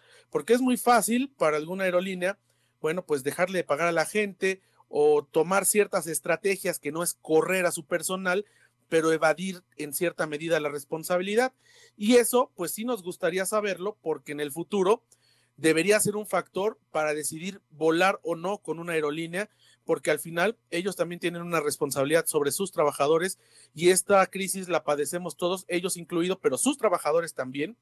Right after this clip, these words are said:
Y ojalá que, así como lo hace Emirates, los demás se transparentaran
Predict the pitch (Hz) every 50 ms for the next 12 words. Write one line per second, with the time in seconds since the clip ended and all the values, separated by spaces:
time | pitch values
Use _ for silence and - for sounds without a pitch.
0 | _ _ _ _ _ _ _ - 180 240 - 180 190 220 254 - - 240 220 -
1 | - - 160 139 202 208 - 202 190 175 170 175 180 - - 175 175 175 180 175
2 | 175 185 214 - - - _ _ _ _ _ _ - 143 139 131 139 143 156 160
3 | 170 180 175 - - - - 151 143 - - 139 139 135 - - 139 135 131 131
4 | 131 - 170 160 160 175 185 196